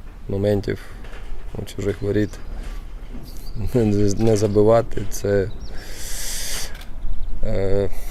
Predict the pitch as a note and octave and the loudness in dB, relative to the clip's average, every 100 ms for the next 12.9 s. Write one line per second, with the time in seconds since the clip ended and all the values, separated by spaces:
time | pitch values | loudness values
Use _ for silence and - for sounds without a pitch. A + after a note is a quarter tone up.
0 | - G#2 G#2+ G#2 G#2 A2 G#2+ B2+ A2+ A2 | 0 2 2 4 4 6 8 8 8 8
1 | G2 - - - - - - G2+ A2 C#3 | 6 2 -2 -2 -2 -2 0 2 2 4
2 | C#3 A2 - - - - - - - - | 2 2 -2 0 0 2 2 0 -2 -4
3 | - - - - - F#2+ - F#2+ F#2+ F#2+ | 0 2 2 0 -2 -2 0 2 4 4
4 | - - - - - G#2 G2+ - - B2 | 4 2 4 4 4 4 2 0 6 6
5 | - G2 - G#2+ G#2+ A#2 G#2+ G2+ - - | 6 0 -2 0 0 0 -2 -4 -4 -4
6 | A2+ - A#2 G#2+ G#2+ A2+ A#2 - - - | -4 -6 -2 0 2 2 2 0 -8 -6
7 | - - - - - - - G2+ A2 G#2 | -4 -4 -4 -4 -4 -2 4 6 6 6
8 | G#2+ A2 G#2+ A2 G#2 G2+ - - - G#2+ | 6 4 4 4 2 0 -4 -6 -4 2
9 | A2 G#2 - G#2+ - G2+ - - G#2+ G#2+ | 2 2 0 -4 -4 -4 -4 0 4 4
10 | G2+ A#2 - G#2 G2 G2+ G#2+ G#2+ F#2+ G2 | 4 0 -2 -2 0 2 0 0 0 2
11 | G2+ G#2 F#2 F#2 F#2 - - - - - | 2 0 0 0 -2 -4 -6 -8 -10 -10
12 | - - - - - - G2 - A#2+ | -8 -8 -6 -8 -10 -8 -8 -2 -2